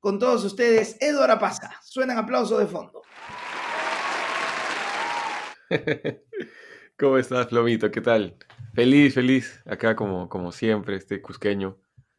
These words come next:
Speaker 2: No sé si tu cusqueño favorito, pero al menos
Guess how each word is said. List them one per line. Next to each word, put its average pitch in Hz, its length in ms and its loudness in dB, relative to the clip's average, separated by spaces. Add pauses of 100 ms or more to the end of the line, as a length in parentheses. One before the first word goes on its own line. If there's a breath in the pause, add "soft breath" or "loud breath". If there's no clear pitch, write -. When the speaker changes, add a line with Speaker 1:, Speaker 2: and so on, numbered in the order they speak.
Speaker 2:
No 107 160 -2
sé 113 140 -2
si 123 100 -4
tu 120 140 -4
cusqueño 110 380 0
favorito, 98 520 2
pero 85 220 -4
al 85 80 -6
menos 98 420 -6